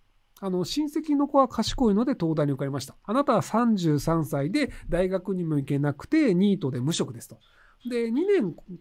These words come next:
経つともう三十五歳なので、ニートすら名乗れないんですよ。ニートって三十五歳以下なので。なので、あの、晴れ晴れ三十五歳無職が出来上がるので、なので、残念ながらあなたは東大に行ける親戚に嫉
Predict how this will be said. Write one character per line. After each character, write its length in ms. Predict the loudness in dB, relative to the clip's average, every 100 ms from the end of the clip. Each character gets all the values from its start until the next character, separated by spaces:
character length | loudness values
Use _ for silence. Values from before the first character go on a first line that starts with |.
| -6
経 120 | -6
つ 160 | -6 -2
と 200 | 2 2
も 120 | 0
う 20 |
三 260 | 0 0 2
十 140 | 2
五 100 | 0
歳 160 | 0 -2
な 80 |
の 80 | -2
で、 100 | 0
ニ 200 | 0 0
ー 60 | 0
ト 100 | -2
す 240 | -2 0
ら 140 | 0 0
名 180 | 0
乗 140 | 2 2
れ 80 | 0
な 100 | -2
い 20 |
ん 40 |
で 40 | -8
す 80 |
よ。 60 | -8
ニ 120 | -4
ー 40 | -4
ト 80 |
っ 20 | -4
て 80 |
三 180 | -4 -2
十 80 | -2
五 80 | -2
歳 140 | -4
以 20 | -6
下 80 |
な 80 | -6
の 80 | -8
で。 120 | -16 _ _ _ _ 0 0 0
な 120 | 0
の 120 | 0
で、 280 | 4 4 4
あ 120 | 2
の、 120 | 2
晴 220 | 2 4 4
れ 20 |
晴 200 | 4 4
れ 200 | 4 2
三 280 | 0 0 0
十 140 | -4
五 120 | -4
歳 160 | -6 -6
無 100 | -4
職 240 | -2 -4
が 80 | -6
出 100 | -10
来 100 | -12
上 40 | -10
が 80 |
る 80 | -10
の 60 | -6
で、 260 | -4 -4 -8 _ -18 -4
な 80 | 0
の 80 | 2
で、 160 | 2
残 240 | 2 0 2
念 100 | 0
な 60 |
が 100 | 0
ら 100 | -2
あ 40 | -2
な 120 | -2
た 140 | 2
は 140 | 0 0
東 220 | 0 0
大 160 | 4 2
に 80 | 2
行 100 | 2
け 120 | 2
る 100 | 2
親 220 | 0 0
戚 320 | 0 0 2
に 240 | 4 4 2 -4
嫉 260 | -8 -6 -6